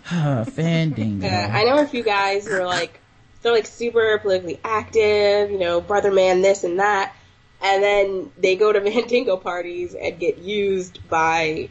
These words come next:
Speaker 2: you know, rich white women. And I kinda always give them the side eye, but they're like, "Oh, I have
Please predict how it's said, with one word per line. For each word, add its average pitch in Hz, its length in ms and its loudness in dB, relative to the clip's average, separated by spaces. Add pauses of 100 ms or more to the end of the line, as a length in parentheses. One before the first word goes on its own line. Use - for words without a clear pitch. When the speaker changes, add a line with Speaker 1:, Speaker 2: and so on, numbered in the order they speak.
Speaker 2:
you 175 140 -6
know, 156 320 -4 (160)
rich 175 340 0
white 170 240 0
women. 160 360 0 (380)
And 208 120 0
I 226 60 2
kinda 320 260 0
always 277 180 4
give 233 180 2
them 220 80 -2
the 175 80 -2
side 190 380 -2
eye, 214 300 0
but 165 260 -8
they're 170 140 -6
like, 170 180 -8
"Oh, 180 160 0
I 170 120 -4
have 165 360 -4